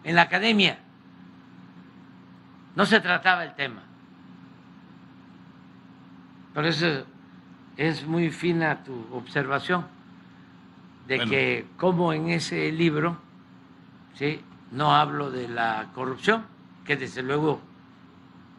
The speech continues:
Speaker 1: existía, imperaba, aun cuando es, eh, importante también soslayar, digo, eh, señalar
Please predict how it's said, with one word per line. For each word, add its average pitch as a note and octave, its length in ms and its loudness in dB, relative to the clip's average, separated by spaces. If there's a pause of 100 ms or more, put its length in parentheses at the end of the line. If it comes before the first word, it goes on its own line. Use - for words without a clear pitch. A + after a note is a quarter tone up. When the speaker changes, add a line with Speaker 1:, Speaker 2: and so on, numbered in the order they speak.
(360)
Speaker 1:
existía, D#3+ 680 4
imperaba, D3+ 600 0 (1300)
aun A3 500 4
cuando G3+ 560 4 (1500)
es, - 340 -4 (320)
eh, A#2 580 -2 (1040)
importante C#3+ 1000 0 (340)
también A#2+ 500 -2 (1500)
soslayar, B2+ 600 0 (920)
digo, D#3 440 2
eh, B2 360 -4 (300)
señalar C#3+ 640 4